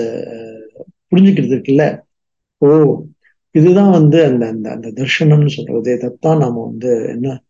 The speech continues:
அந்த, அந்த, அஹ், பேர் உணர்வு நிலை அல்ல மெய் உணர்வு நிலைன்னு சொல்றது அப்படின்னு புரிஞ்சுக்கணும், அவ்வளவுதான். அதை ரொம்ப stretch பண்ண விடாது, அது வேற.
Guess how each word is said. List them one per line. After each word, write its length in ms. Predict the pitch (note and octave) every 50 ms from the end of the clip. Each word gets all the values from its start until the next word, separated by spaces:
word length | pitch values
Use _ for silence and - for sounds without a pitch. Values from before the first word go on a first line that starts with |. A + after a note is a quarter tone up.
| _ _ _ _ _ _
அந்த, 460 | - A#2+ A#2 G#2+ G#2+ G#2+ G#2 - G#2 G#2 F#2+ _ _ _ _ _ _ _ _ _ _ _ _ _ _ _ _ _ _ _ _ _ _ _ _ _ _ _
அந்த, 380 | - B2 B2 - A2+ G#2 - - _ _ _ _ _ _ _ _ _ _
அஹ், 160 | D#3+ C#3 D#3+ -
பேர் 220 | - F3 F3 E3+
உணர்வு 400 | D#3+ D3 C#3+ D3 D#3+ D#3 D3+ D3
நிலை 340 | C#3+ C3+ B2+ B2+ B2+ B2 A#2+
அல்ல 320 | A#2+ A#2 A#2 A#2 A#2 A#2 A2+
மெய் 240 | C3 D3 E3 E3+ F#3
உணர்வு 340 | F3+ D#3+ D#3 D3+ C3+ C3+
நிலைன்னு 500 | B2+ B2+ C3 C3 C3+ C3+ C3+ C3 B2 A#2+
சொல்றது 420 | - - B2+ A#2+ A2+ B2 A#2 B2 A#2
அப்படின்னு 200 | C#3 D3 C#3+ C#3+ D3+ - _ _
புரிஞ்சுக்கணும், 340 | E3+ F#3 F3 F3+ - - G3+
அவ்வளவுதான். 540 | G3 - - B2+ B2 A#2 - - G#3 - _ _ _ _ - -
அதை 180 | - C#3+ E3
ரொம்ப 340 | E3 F#3+ G#3 G3+ A3 F3+ -
stretch 480 | - - - - - G3+ G3+ G3+ - -
பண்ண 140 | G3+ F#3
விடாது, 240 | C#3 B2 C3 A#2 -
அது 180 | G#2 A2 C3+ D#3
வேற. 280 | D3 A#2+ - - -